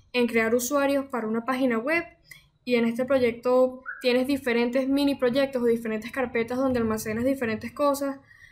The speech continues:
pero sí, tu proyecto es gigantesco. Pero digamos de que nada más quieres probar una pequeña parte o una pequeña porción de todo tu proyecto.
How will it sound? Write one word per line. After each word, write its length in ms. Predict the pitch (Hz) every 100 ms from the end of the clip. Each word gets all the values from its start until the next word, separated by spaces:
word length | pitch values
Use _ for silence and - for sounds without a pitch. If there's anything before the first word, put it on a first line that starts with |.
| - _ _ _ -
pero 200 | 254 240 233
sí, 180 | 330 349
tu 200 | 302 -
proyecto 380 | 254 240 240
es 80 | 277
gigantesco. 720 | 302 277 247 240 233 233 226 - _ _ _ _ _ _ _ _ _ - - - -
Pero 500 | 320 330 311 302 294
digamos 420 | 247 247 233 262 285
de 140 | 285
que 460 | 277 240 220 - - 277
nada 260 | 302 320
más 180 | 330 320
quieres 260 | - 311 302
probar 340 | 262 254 262 -
una 360 | 349 349 330
pequeña 460 | 269 269 254 269 269
parte 340 | 269 269 277 -
o 80 | 240
una 300 | 240 254 254
pequeña 380 | 254 226 233
porción 420 | 233 233 - 220 220
de 100 | 220
todo 340 | 269 277 254
tu 140 | 240
proyecto. 500 | 233 220 226 233 -